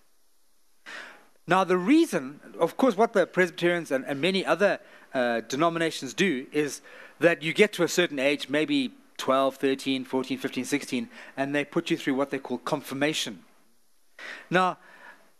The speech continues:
I don't hold, uh, to the doctrine the way it's taught, because what they say is a believer needs to be baptized. So in order to be baptized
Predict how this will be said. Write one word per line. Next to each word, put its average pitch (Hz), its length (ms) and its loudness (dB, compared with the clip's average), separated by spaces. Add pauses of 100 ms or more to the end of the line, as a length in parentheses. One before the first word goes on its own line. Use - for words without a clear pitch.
(120)
I 208 140 6
don't 233 220 0 (200)
hold, 202 680 2 (460)
uh, 147 300 0 (120)
to 175 160 0
the 135 140 0
doctrine 185 560 2
the 147 80 -2
way 139 140 4
it's - 160 -4
taught, 226 300 0
because 139 240 -4
what 151 160 4
they 147 100 2
say 165 240 0
is 139 160 -6 (680)
a 180 80 0
believer 196 680 4 (340)
needs 170 640 -2 (440)
to 185 120 2
be 170 120 0
baptized. 135 680 -4 (1900)
So 202 340 4
in 190 120 2
order 339 200 2
to - 60 -12
be 190 80 2
baptized 139 720 0